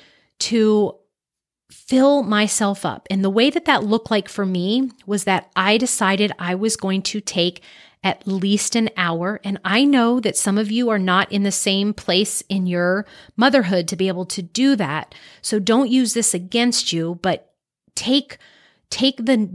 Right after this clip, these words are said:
the golden nugget of what you could apply to your life, wh-, whatever stage you are in motherhood right now.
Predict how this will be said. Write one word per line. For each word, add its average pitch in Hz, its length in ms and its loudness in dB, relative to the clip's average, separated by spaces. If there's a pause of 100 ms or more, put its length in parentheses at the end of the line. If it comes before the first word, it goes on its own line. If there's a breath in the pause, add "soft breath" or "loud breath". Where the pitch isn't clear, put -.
the 208 120 0
golden 214 500 2
nugget 196 460 0
of 175 300 -6
what 196 320 -2
you 196 100 0
could - 380 0
apply 160 400 0
to - 180 -4
your 165 140 -2
life, 151 300 -2
wh-, 175 220 0
whatever 165 380 0
stage 151 440 0
you 156 120 -2
are 151 160 -2
in 151 100 -6
motherhood 151 420 -6
right 160 200 -4
now. 156 240 -4